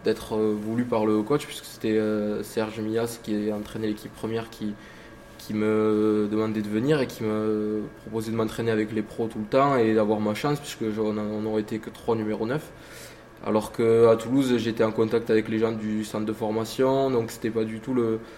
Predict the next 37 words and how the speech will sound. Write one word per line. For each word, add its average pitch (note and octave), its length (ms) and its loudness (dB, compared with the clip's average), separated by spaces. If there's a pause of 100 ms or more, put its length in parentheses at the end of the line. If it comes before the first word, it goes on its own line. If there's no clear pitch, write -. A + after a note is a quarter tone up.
(280)
le G#2+ 100 2
même A2 200 2
niveau. C3 400 6
Et A2 280 6 (420)
même B2 200 2
si B2+ 220 0
moi C3 160 8
j'aurais A#2 260 6
rêvé A#2 260 4
de, A2+ 220 2
de A2+ 160 0
jouer A2+ 180 6
à - 40 6
Toulouse, C#3+ 360 4
mais A2 380 6
je G#2+ 60 -6
savais A#2+ 220 4
que A#2+ 100 0
la A2 80 4
raison A2+ 280 2
c'était C#3 260 -6
d'aller A2+ 200 6
à A2+ 100 6
Castres B2 360 -2
pour A2 160 -6
pouvoir A2 260 -2
jouer, A#2 280 0
euh, G#2+ 320 2
le A2 120 -2
plus G#2+ 160 -10
tôt A2 100 -4
possible A2+ 320 -2
avec G#2+ 160 0
les G#2+ 80 -2
pros C3+ 220 -2
qu'aller A#2 260 2
à, A2 220 2